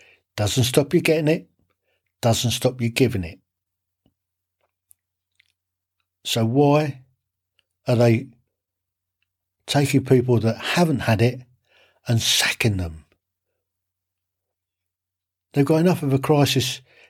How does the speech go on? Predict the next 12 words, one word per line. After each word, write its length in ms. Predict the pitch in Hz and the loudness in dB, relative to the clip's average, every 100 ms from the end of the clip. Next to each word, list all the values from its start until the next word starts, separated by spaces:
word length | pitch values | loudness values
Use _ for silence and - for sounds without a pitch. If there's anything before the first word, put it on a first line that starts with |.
| _ | _
in 140 | 131 | 0
the 80 | 123 | 2
care 380 | 120 143 147 131 | 0 2 4 4
industry 460 | 123 113 - 123 123 | 2 0 0 2 2
as 260 | 127 120 | 0 -4
it 80 | 123 | -2
is, 380 | 139 120 95 - _ _ _ _ _ | 0 0 -2 -10 _ _ _ _ _
without 420 | 151 151 151 139 | 0 2 2 0
sacking 680 | - - - - - 135 113 | -4 -4 0 0 0 0 0
so 300 | - 127 123 | 0 2 2
many 240 | 120 113 110 | 2 0 0
people. 500 | - 117 113 95 | -2 -4 -4 -14